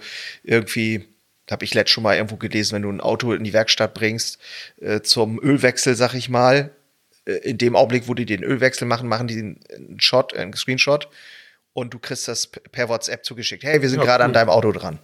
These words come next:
Speaker 2: Ja, cool.
Speaker 1: So.
Speaker 2: Ja.
Speaker 1: Einfach nur, dauert wahrscheinlich Sekunden oder Minuten, aber sowas finde ich total, äh, spannend, ne?
Speaker 2: Ist ja auch Kundenservice dann im Endeffekt.
Speaker 1: Genau,
Speaker 2: Also
Speaker 1: das
Speaker 2: es bindet ja auch die Kunden so ein bisschen
Speaker 1: Ja,
Speaker 2: an
Speaker 1: genau,
Speaker 2: dich, ne? Ja.
Speaker 1: genau.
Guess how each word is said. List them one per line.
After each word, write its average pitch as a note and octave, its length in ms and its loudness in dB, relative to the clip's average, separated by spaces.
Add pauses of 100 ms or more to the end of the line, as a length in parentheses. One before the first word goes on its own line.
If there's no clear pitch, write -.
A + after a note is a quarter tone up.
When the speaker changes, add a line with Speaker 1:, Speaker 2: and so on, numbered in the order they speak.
Speaker 2:
Ja, C#3 180 -12 (120)
cool. C#3+ 60 -4
Speaker 1:
So. G2+ 200 0 (220)
Speaker 2:
Ja. C3 80 0
Speaker 1:
Einfach D#3 220 4
nur, D#3 280 4 (240)
dauert C#3+ 260 0
wahrscheinlich C#3+ 440 -4 (320)
Sekunden D3 440 -2
oder C3+ 160 4
Minuten, C#3+ 680 -4 (640)
aber A#2+ 280 4
sowas B2+ 240 -2
finde C3+ 140 -4
ich - 60 -8
total, G#2+ 1080 -2 (100)
äh, - 40 -18
spannend, F#2 420 -6
ne? B2 120 -4 (280)
Speaker 2:
Ist - 120 2
ja F3 60 6
auch C#3+ 120 0
Kundenservice A2+ 520 0
dann G2+ 140 -4
im G2 80 -12
Endeffekt. F#2+ 260 -12
Speaker 1:
Genau, D3+ 160 6
Speaker 2:
Also C3+ 120 6
Speaker 1:
das A2 100 2
Speaker 2:
es - 60 2
bindet F3+ 300 2
ja D3+ 80 2
auch D#3 100 0
die C#3 100 -6
Kunden F3+ 280 0
so A2 80 -2
ein G2+ 80 -4
bisschen A2 180 0
Speaker 1:
Ja, C3+ 60 6
Speaker 2:
an C#3+ 60 2
Speaker 1:
genau, C#3 160 4
Speaker 2:
dich, - 80 0
ne? D#3+ 240 -2
Ja. G#2 80 2
Speaker 1:
genau. G#2+ 320 2